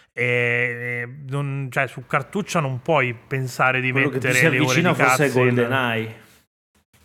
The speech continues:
Speaker 1: Forse GoldenEye, sì, esatto, però che è di Rare, tra l'altro, che
Speaker 2: Sì, sì, sì.
Speaker 1: di quella Rare lì, che è proprio, giorno bisognerà fare proprio una puntata su quella Rare lì, prima che se la
Speaker 2: Eh, io
Speaker 1: compri
Speaker 2: sono,
Speaker 1: Microsoft,
Speaker 2: non sono
Speaker 1: sostanzialmente.
Speaker 2: particolarmente,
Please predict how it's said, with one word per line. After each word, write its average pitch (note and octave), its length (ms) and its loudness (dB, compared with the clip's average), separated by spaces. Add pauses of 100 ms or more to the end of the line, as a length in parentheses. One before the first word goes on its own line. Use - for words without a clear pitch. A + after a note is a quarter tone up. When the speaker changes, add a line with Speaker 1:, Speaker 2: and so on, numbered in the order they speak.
Speaker 1:
Forse F#3+ 380 -2
GoldenEye, C3 600 -2
sì, A#2 180 -12
esatto, A2+ 500 -10
però C#3+ 560 0
che D3 180 2
è C#3+ 40 4
di C3 120 -2
Rare, A#2+ 300 2
tra A#2+ 180 -4
l'altro, A#2+ 400 -2
che A#2 160 -10
Speaker 2:
Sì, C3 140 -6
sì, A#2 120 -6
sì. A#2+ 1160 -8
Speaker 1:
di C3+ 160 -2
quella F#3+ 320 4
Rare F3 260 4
lì, D3 260 2
che B2 220 -2
è A#2+ 40 -4
proprio, B2+ 680 -6 (260)
giorno F#3+ 300 0
bisognerà D#3 440 2
fare E3 280 2
proprio D3+ 300 -6
una C#3 80 -2
puntata C#3+ 380 -6
su C3 220 -12
quella C3+ 260 -6
Rare B2 260 -4
lì, A#2 220 -12 (280)
prima G3 240 0
che D#3+ 100 0
se C3+ 80 -6
la B2 60 0
Speaker 2:
Eh, A#2+ 40 -2
io C#3+ 60 -2
Speaker 1:
compri B2 220 -4
Speaker 2:
sono, A#2 140 -2
Speaker 1:
Microsoft, A#2 300 -2
Speaker 2:
non D#3 100 -2
sono G#3+ 300 -2
Speaker 1:
sostanzialmente. F#3 1200 0
Speaker 2:
particolarmente, C#3+ 340 -2